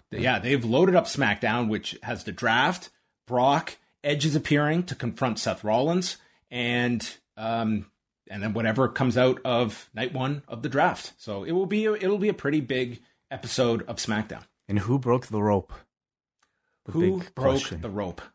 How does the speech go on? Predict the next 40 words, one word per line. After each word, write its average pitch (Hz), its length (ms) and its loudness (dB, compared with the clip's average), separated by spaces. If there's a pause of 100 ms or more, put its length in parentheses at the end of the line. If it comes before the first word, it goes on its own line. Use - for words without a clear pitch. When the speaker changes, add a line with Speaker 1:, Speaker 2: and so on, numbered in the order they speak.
(140)
Speaker 1:
Um, 101 260 -4 (160)
it, - 260 -10
it 240 200 -2
is 247 160 2
important 165 420 2
that 135 160 2
Finn 156 140 2
Balor 120 440 2 (120)
has 127 320 2
some 117 240 0
follow-up 113 580 0
here, 87 300 -10
because 110 400 -6
there's 139 160 -2
nothing 160 360 4
worse 135 220 4
for 135 140 2
a 117 60 2
babyface 123 640 0
than 117 120 -2
being 107 400 -2 (380)
humiliated 131 840 2
or 131 160 -2
put - 180 -2
in 156 60 -4
a 139 40 -4
spot 127 300 0
like 156 180 2
that 160 340 4
and 131 160 0
then 131 100 2
has 139 220 0
to 123 80 -8
be 127 100 0
booked 131 420 -4
as 117 280 -4
though 107 480 2 (500)
they 117 160 -2
don't 104 180 0
care - 300 -6